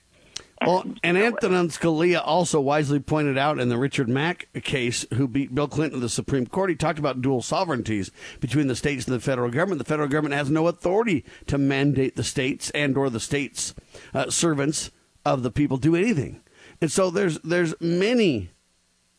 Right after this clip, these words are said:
Speaker 1: separations of powers and many jurisdictional boundaries set up by our founding fathers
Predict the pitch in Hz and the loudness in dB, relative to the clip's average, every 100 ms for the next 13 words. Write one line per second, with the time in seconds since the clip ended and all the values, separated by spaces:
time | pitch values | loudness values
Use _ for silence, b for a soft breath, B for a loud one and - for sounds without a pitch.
0 | _ - 190 156 160 139 135 123 127 - | _ -2 -2 0 0 2 0 -2 -2 -4
1 | 135 139 117 127 135 B B - 135 180 | -2 0 0 -2 -4 B B -2 0 2
2 | 220 175 127 139 160 - 170 - 143 123 | 4 2 2 0 0 0 -2 0 0 0
3 | 135 156 202 147 127 - B - - 165 | 0 2 2 2 0 -4 B -6 0 2
4 | 202 - 147 127 123 131 113 110 - 110 | 2 0 0 2 0 0 0 -2 -2 -2
5 | 98 117 | -2 -4